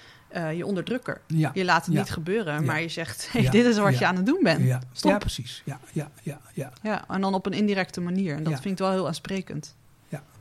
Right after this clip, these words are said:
Speaker 2: in plaats van terug te slaan. Dus in,
Speaker 1: Ja,
Speaker 2: ja,
Speaker 1: terug te slaan of om weg te lopen. Dus het is
Speaker 2: Ja.
Speaker 1: het midden tussen die twee. Dit is de
Speaker 2: Mhm.
Speaker 1: derde weg die Jezus
Speaker 2: Ja,
Speaker 1: ons leert.
Speaker 2: ja, ja,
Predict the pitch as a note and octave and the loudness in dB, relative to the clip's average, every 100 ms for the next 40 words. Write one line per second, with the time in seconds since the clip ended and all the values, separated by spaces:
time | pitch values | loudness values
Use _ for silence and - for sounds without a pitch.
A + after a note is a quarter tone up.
0 | - E3 B2+ C3 C#3+ - B2+ C3+ C3+ - | -6 -2 0 0 0 0 0 2 0 -2
1 | - A#2 G#2 G#2 - C3 - D#3+ G#3+ G3 | -8 -8 -12 -12 -4 -4 -2 -4 2 2
2 | E3+ D3 - C4+ A#3 G#3+ - C#4+ C#4 - | 4 4 4 2 6 6 6 2 2 4
3 | A3 B3+ - E3 D3+ D#3+ D#3 F3 - - | 6 4 4 4 4 2 -4 -6 -10 -4
4 | G3 A3 D#3 D3 G3 C4 A#3 G#3+ G#3 G3 | -4 2 2 4 4 4 2 0 -4 -6
5 | G3 A3 F3 E3 G3 D3 D#3+ F3+ G3+ F#3 | -4 0 0 2 2 4 4 4 4 2
6 | F3+ G3 - F#3 F3+ D#3+ G3 A3+ F#3 G3+ | 0 -2 -4 -6 -2 0 0 0 0 -2
7 | D#3 D#3+ F3 B2+ B2+ - D#3 D3 | -2 -2 -2 -2 -8 -4 -2 -2